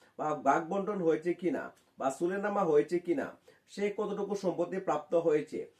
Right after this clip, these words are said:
তাদের কতটুকু সম্পত্তি আছে, সে সম্পত্তি থেকে সে কতটুকু সম্পত্তি প্রাপ্ত হয়েছে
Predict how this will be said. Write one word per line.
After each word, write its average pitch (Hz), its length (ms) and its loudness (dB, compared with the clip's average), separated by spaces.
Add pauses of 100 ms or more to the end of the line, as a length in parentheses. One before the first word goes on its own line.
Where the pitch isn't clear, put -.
(140)
তাদের 165 260 -4
কতটুকু 196 360 -4
সম্পত্তি 185 560 -2
আছে, 185 280 0
সে 185 180 -6
সম্পত্তি 180 460 -2
থেকে 185 260 -8
সে 180 200 -6
কতটুকু 185 340 -6
সম্পত্তি 165 420 -2
প্রাপ্ত 139 340 -4
হয়েছে 123 500 -6